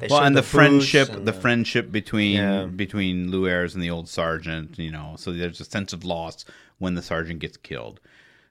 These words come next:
Speaker 2: This film, and I don't wanna jump ahead too far, but, but this film,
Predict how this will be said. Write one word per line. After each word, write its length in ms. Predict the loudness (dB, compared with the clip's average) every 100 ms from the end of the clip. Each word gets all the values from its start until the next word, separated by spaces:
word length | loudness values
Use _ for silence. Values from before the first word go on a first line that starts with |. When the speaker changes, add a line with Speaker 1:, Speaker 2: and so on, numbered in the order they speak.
| _
Speaker 2:
This 220 | 0 0 -2
film, 640 | 0 2 2 2 -2 -4 _ _ _ _ _
and 100 | 0
I 60 | 2
don't 100 | 4
wanna 140 | 2
jump 240 | 2 2 2
ahead 300 | 2 0 0
too 180 | 0 0
far, 380 | 2 4 4
but, 280 | 2 -2 -4
but 220 | -2 -2
this 200 | -2 -6 -4
film, 600 | -2 0 0 -4 -8